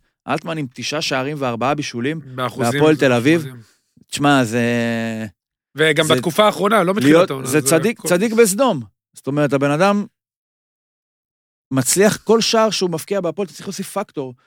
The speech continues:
Speaker 1: קבוצה שברוב המשחקים שלה, לא רק, שלא לדבר על, אה, ביתר, חיפה, מכבי,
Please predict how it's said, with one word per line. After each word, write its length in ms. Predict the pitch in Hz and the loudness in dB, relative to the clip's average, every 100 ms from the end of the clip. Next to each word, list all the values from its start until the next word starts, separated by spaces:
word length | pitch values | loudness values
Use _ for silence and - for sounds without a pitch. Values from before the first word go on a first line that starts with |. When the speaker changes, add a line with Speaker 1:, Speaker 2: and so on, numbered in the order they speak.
| _ _ | _ _
Speaker 1:
קבוצה 340 | - 127 131 185 | -10 -6 -4 -2
שברוב 440 | 180 147 143 196 | -2 0 0 -2
המשחקים 420 | 196 - 156 190 | -2 -6 -8 -8
שלה, 240 | 170 147 131 | -8 -8 -8
לא 100 | 156 | -8
רק, 200 | 220 - | -12 -10
שלא 200 | 139 165 | -6 -2
לדבר 320 | 175 156 143 | -2 0 0
על, 120 | 117 - _ _ _ | -2 -6 _ _ _
אה, 240 | 117 117 110 | 0 2 2
ביתר, 500 | 101 104 143 147 135 110 _ _ | -2 0 2 4 2 -4 _ _
חיפה, 520 | - 135 143 - 123 | -2 0 0 0 -4
מכבי, 440 | 113 113 139 139 | -4 -6 -4 -4